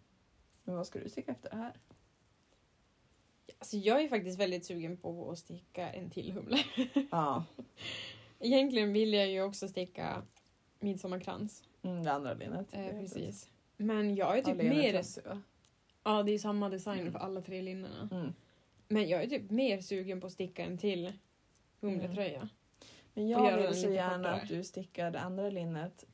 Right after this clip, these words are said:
Speaker 1: och se om du får samma problem som vissa andra har fått, så jag vet om jag måste modifiera det.
Speaker 2: Ja.
Speaker 1: För du tycker ju om att repa, så jag tänker att du kan göra
Speaker 2: <laughs>
Speaker 1: grundarbetet åt mig.
Speaker 2: Absolut.
Speaker 1: För det är ju så många som har stickat det linnet.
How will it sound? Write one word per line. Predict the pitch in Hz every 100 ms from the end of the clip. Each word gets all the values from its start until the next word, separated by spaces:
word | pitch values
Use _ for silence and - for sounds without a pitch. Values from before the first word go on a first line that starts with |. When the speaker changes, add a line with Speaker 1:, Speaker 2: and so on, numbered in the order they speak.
| - - -
Speaker 1:
och | 165 170 160
se | - - 175 165
om | 156 165
du | 165
får | 165
samma | 170 175 165
problem | 170 170 185 175
som | 160
vissa | 165 -
andra | 175 180 190
har |
fått, | 185 - 160
så | -
jag | 160
vet | 147 160
om | 160
jag | 156
måste | 147 160 151
modifiera | 151 160 170 143 -
det. | - - _ _ - - _ _ _ _ _ _ _ _ _ _ _ - _ _ - _
Speaker 2:
Ja. | 214 214 269 403 -
Speaker 1:
För | 190
du | 220
tycker | 226 254 226
ju |
om | 247 202
att | -
repa, | 92 190 - 214 220
så | 190
jag |
tänker | 196 190
att | 190
du | 208
kan | 208
göra | 190 185 175
Speaker 2:
<laughs> | 175
Speaker 1:
grundarbetet | 180 170 175 185 190 120
åt | - 170 -
mig. | 185 175 - - - -
Speaker 2:
Absolut. | 226 214 208 185 - - - -
Speaker 1:
För | -
det | 226
är | 254
ju |
så | 226
många | 202 180
som | 190
har |
stickat | 185 - - 185
det | 151
linnet. | 151 151 160 127 -